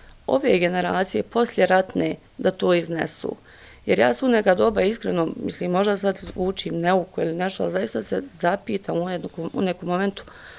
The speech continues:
prvo, šta se sve dešavalo i drugo, koliko ja to mogu da razumijem. I toliko se bojim svaki put i zato sam negdje od početka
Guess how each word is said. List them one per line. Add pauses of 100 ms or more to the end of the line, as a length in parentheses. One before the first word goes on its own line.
(160)
prvo,
šta
se
sve
dešavalo
i
drugo, (580)
koliko
ja
to
mogu
da
razumijem. (480)
I
toliko
se
bojim
svaki
put
i
zato
sam
negdje
od
početka